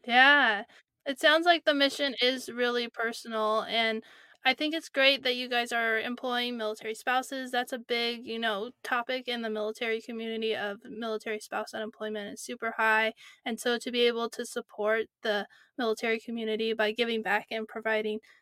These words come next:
not only resources, but also jobs is really amazing. Can you tell us a little bit more about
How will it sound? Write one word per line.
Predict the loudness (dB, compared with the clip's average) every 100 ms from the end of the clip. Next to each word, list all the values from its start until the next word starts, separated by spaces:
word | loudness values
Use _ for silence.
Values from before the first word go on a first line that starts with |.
| -2
not | 0 2
only | 0 -2 -2
resources, | -2 -2 -2 0 2 0 2
but | 4
also | 2 0 -4
jobs | -2 0 0 -4
is | -6
really | -4 -2 -2
amazing. | -4 -4 -2 -2 -2 -4 -14 -20 _ -6
Can | 2
you | 2 6
tell | 8 8
us | 8
a |
little | 4 6
bit | 6 6
more | 4 6 6
about | 8 8 6